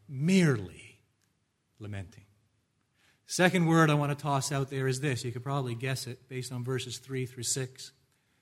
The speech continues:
Repentance. Look at verse three. And Samuel said to all the house of Israel, so twenty years have passed, they've been lamenting. So what is Samuel, the prophetic ministry, preaching the word of the Lord? What does he finally say in verse three? Look,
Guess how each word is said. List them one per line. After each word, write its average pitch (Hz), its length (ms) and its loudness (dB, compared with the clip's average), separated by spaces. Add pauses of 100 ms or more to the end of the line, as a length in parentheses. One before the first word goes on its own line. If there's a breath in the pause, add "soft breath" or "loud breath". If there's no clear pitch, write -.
(580)
Repentance. 135 560 -10 (560)
Look 127 120 -12
at - 60 -16
verse 139 200 -2
three. 165 260 -8 (800)
And 123 80 -2
Samuel 175 360 6
said 202 300 4
to 196 140 2
all 170 120 6
the 156 80 4
house 147 260 2
of 135 80 -2
Israel, 127 320 -2
so 120 100 -8
twenty 160 320 -2
years 185 280 4
have 190 120 -4
passed, 139 520 0
they've 131 120 -2
been 143 160 0
lamenting. 170 520 4 (720)
So - 120 -10
what 127 160 0
is 160 80 4
Samuel, 180 540 6
the 139 160 -10
prophetic 143 440 0
ministry, 170 580 2 (340 soft breath)
preaching 165 480 4
the 139 80 2
word 143 260 6
of 170 60 2
the 185 60 6
Lord? 170 380 8
What 143 100 2
does 151 100 2
he 175 80 4
finally 175 340 2
say 175 220 4
in 156 80 2
verse 165 260 2
three? 185 240 0
Look, 156 220 0